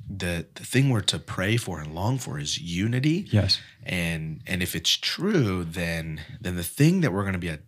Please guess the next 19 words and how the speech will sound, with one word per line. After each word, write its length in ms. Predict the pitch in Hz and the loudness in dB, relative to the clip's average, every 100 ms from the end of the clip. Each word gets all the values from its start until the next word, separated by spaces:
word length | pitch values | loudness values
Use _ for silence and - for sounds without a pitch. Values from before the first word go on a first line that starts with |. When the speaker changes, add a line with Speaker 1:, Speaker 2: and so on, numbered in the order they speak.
| _ - - | _ -18 -12
Speaker 1:
attacked, 560 | - - 82 117 143 - | -8 -6 -2 -2 -2 -6
I 40 | 135 | -4
don't 200 | 101 78 | -4 -4
use 180 | 85 | -4
this 180 | 80 76 | -4 -4
language 380 | 82 78 78 - | -4 -8 -8 -6
lightly, 300 | 80 - - | -6 -6 -8
but, 180 | - 131 | -8 -6
like, 140 | 123 - - - | -8 -10 -16 -10
the 100 | - | -6
thing 260 | 95 120 143 | 0 2 4
that's 200 | 113 90 | 4 0
most 320 | 95 92 95 - | -2 -2 -2 -4
at 160 | 82 76 | -6 -6
risk, 480 | 71 76 - - - | -6 -6 -6 -10 -10
how 80 | |
about 220 | - - - | -8 -8 -4
that, 220 | 82 87 | -2 2
Speaker 2:
Yeah. 140 | 110 | 2